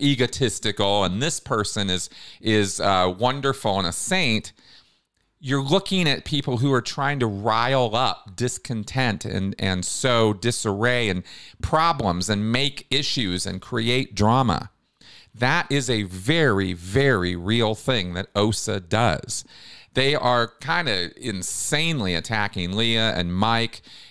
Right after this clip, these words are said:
and, and, and Yashar Ali, a, a non-Scientology reporter, and other people on Twitter right now. They're really going to town. And, uh, my policy on that is just ignore them.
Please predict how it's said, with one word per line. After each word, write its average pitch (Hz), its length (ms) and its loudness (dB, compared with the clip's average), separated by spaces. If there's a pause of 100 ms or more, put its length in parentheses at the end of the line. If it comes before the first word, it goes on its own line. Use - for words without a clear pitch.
(120)
and, 101 600 0
and, 90 380 0
and 95 220 2
Yashar 101 640 2
Ali, 110 400 2
a, 87 300 2
a 90 100 0
non-Scientology 101 1160 -2
reporter, 131 640 2 (340)
and 101 200 -2
other 135 240 2
people 131 320 -2
on 87 220 0
Twitter 143 460 0
right 139 280 0
now. 135 200 2
They're 123 160 -4
really 147 420 -2
going 82 340 0
to 90 120 -10
town. 71 500 -4
And, 98 200 -2
uh, 101 80 0
my 139 480 0 (220)
policy 101 480 0
on 90 100 0
that 92 160 0
is 92 140 -2
just 160 240 -6
ignore 85 360 -4
them. 95 220 -8